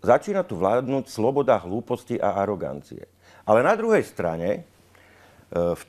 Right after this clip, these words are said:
tomto objeme informácií máme inštitúcie, ktoré nejakým spôsobom slobodu slova limitujú. To sú samozrejme verejnoprávne inštitúcie, sú médiá, tak ako vy a tak ďalej. A vzniká nám tu nepomer. Na jednej strane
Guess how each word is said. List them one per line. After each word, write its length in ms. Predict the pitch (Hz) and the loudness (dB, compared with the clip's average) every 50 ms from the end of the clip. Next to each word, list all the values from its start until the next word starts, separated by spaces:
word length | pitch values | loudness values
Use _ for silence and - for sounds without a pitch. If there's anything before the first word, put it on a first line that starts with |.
| _ | _
tomto 240 | 147 143 170 - 185 | 2 2 2 0 -2
objeme 400 | - 175 190 196 208 208 185 170 135 | 0 2 2 2 2 2 2 2 0
informácií 960 | 127 127 - - 139 127 127 120 120 120 - 135 143 143 147 147 147 139 - 73 | 0 -2 -2 -4 -2 0 2 2 0 0 -2 -2 0 0 2 0 0 -2 -4 -4
máme 480 | 107 104 107 113 120 127 131 117 101 - 107 | 0 2 2 2 2 0 0 -2 -4 -4 -4
inštitúcie, 800 | 110 110 - - 135 120 - 123 123 - - - 135 127 131 127 123 | -6 -6 -6 -8 -8 -6 -6 -6 -8 -6 -4 -4 -2 -2 -2 -4 -6
ktoré 580 | - - _ - 120 120 120 117 117 113 110 107 - - _ _ _ _ _ _ _ _ _ _ _ _ _ _ _ | -10 -10 _ -2 0 2 2 2 2 2 0 -2 -4 -14 _ _ _ _ _ _ _ _ _ _ _ _ _ _ _
nejakým 380 | - 98 127 160 - - 135 110 | -2 0 0 0 0 -2 -8 -10
spôsobom 560 | - - - 131 143 147 147 127 123 117 107 | -8 -6 -4 -4 -2 -2 -4 -4 -2 -4 -6
slobodu 500 | - - 110 113 117 113 117 92 107 104 - - | -6 -6 -4 -4 -4 -4 -6 -6 -6 -8 -8 -12
slova 540 | - - 104 98 101 107 107 98 95 - - _ _ _ _ 85 | -12 -6 -4 -2 0 0 0 0 -2 -4 -10 _ _ _ _ -4
limitujú. 560 | 92 107 113 117 101 - - 92 80 78 78 | -2 0 0 0 -2 -4 -6 -8 -8 -6 -6
To 80 | - 151 | -8 -8
sú 160 | - - 110 | -8 -8 -6
samozrejme 400 | - 101 98 92 87 85 80 71 | -4 -4 -4 -4 -6 -8 -8 -6
verejnoprávne 720 | 71 92 110 127 120 107 107 95 - - 92 85 87 85 | -2 -2 0 0 -2 -2 -4 -6 -4 -6 -6 -4 -6 -10
inštitúcie, 480 | 85 80 - 80 71 - - - 85 73 | -10 -12 -14 -16 -18 -18 -16 -14 -14 -12
sú 80 | - | -12
médiá, 480 | 80 73 78 87 95 92 98 95 80 - | -8 -4 -4 -4 -4 -2 -4 -4 -4 -6
tak 240 | - 87 82 80 73 | -6 -8 -8 -8 -8
ako 160 | - 82 71 | -10 -12 -10
vy 80 | 78 78 | -8 -8
a 120 | 78 78 | -8 -8
tak 180 | - 80 71 71 | -10 -12 -12 -10
ďalej. 240 | 73 71 67 - - - _ - - - - - _ | -10 -10 -10 -10 -14 -14 _ -20 -20 -20 -20 -18 _
A 40 | 85 | -10
vzniká 320 | 82 92 120 156 - 190 165 | -6 -4 -4 0 0 0 0
nám 160 | 165 160 156 | 0 -2 -2
tu 80 | - 160 | -2 0
nepomer. 480 | 151 156 - - 139 110 90 76 73 - - _ _ - - - - | 0 0 0 0 -2 -2 -2 -4 -8 -10 -16 _ _ -20 -20 -20 -12
Na 240 | - 92 110 127 151 | -2 2 2 2 2
jednej 140 | 156 151 - | 0 -2 -6
strane 400 | - - 123 117 123 131 139 143 | -2 0 2 2 4 2 2 0